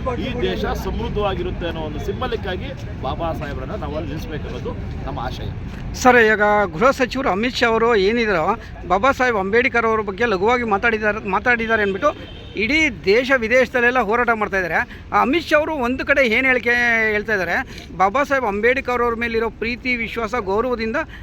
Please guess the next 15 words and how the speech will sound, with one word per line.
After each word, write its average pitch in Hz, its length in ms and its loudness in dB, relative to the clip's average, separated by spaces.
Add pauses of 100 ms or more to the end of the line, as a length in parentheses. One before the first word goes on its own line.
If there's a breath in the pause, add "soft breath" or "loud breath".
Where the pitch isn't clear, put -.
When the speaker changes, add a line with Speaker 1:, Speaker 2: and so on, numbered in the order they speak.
(140 loud breath)
Speaker 2:
ಆ, 214 300 6
ಮಾತಾಡಿದ್ದೀನಿ 240 680 0
ಹೊರತು 214 360 -4
ನಾವು 233 240 2
ಲಘುವಾಗಿ 254 400 -2
ಮಾತಾಡಿಲ್ಲ 226 360 0
ಅಂತ 254 160 -2 (300)
ಒಂದು 214 120 -6
ಕಡೆ 226 180 0
ಹೇಳ್ತಾ 208 200 -2
ಇದ್ದಾರೆ 175 220 -6
ಸರ್. 190 180 -12 (680)
Speaker 1:
ಅಮಿತ್ 214 140 -18
ಶಾ 208 160 -12
ಯಾರು? 151 420 -12